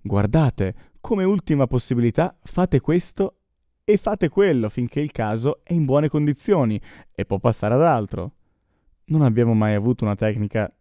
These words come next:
di cui si sia potuto dire semplicemente così e che fosse vero.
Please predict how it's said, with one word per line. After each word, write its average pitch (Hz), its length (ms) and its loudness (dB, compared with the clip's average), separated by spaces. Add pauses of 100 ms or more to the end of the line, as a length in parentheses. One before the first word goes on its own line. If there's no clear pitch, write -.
di 147 220 -4
cui 160 180 0
si 147 80 -4
sia 135 140 0
potuto 131 320 -4
dire 139 160 2
semplicemente 131 800 -2
così 127 480 0 (140)
e 160 100 -4
che 143 140 0
fosse 131 320 -2
vero. 117 460 0